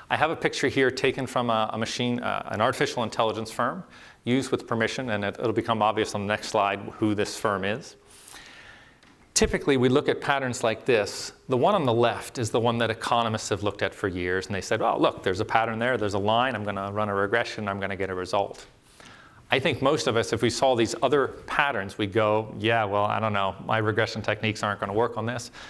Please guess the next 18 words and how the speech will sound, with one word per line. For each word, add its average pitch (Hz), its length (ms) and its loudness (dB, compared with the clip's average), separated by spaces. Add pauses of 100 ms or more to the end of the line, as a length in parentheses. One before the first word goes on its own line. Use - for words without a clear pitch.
(240)
I 110 80 2
can 107 180 -2
run 127 140 2
a 120 60 2
regression 110 360 2
on 110 80 0
that 101 200 0
loop 127 240 2
there, 117 220 4
but 101 120 0
it's 95 80 -6
just - 180 -2
gonna 104 140 -2
give 104 120 0
me 104 100 -2
a 92 60 -4
flat 104 380 0
line." 95 420 -2